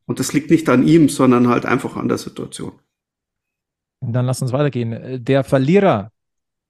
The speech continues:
Speaker 2: der bisherigen, äh, Saison beim E R C Red Bull München. Möchtest du gleich weitermachen, Sibi, oder Gilbert, fängst du diesmal an?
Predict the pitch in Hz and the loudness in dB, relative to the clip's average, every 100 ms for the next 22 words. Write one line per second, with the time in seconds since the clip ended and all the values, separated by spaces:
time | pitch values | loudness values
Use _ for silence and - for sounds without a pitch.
0 | _ _ - 113 110 113 117 117 117 113 | _ _ -4 -2 -4 -6 -8 -8 -6 -6
1 | 107 104 101 113 110 113 117 107 101 98 | -6 -8 -10 -12 -10 -2 0 2 2 0
2 | 113 110 113 110 - 107 104 107 104 110 | -6 -6 -8 -10 -10 -10 -8 -10 -8 -10
3 | - 135 _ _ _ _ _ _ _ _ | -14 -18 _ _ _ _ _ _ _ _
4 | _ _ _ - 117 131 135 135 147 170 | _ _ _ -6 -2 0 2 2 4 4
5 | 139 120 110 104 104 107 107 104 104 135 | 4 2 0 -2 -4 -4 -4 -6 -8 -8
6 | 113 - 107 190 180 101 95 - | -8 -10 -12 -8 -6 -4 -6 -8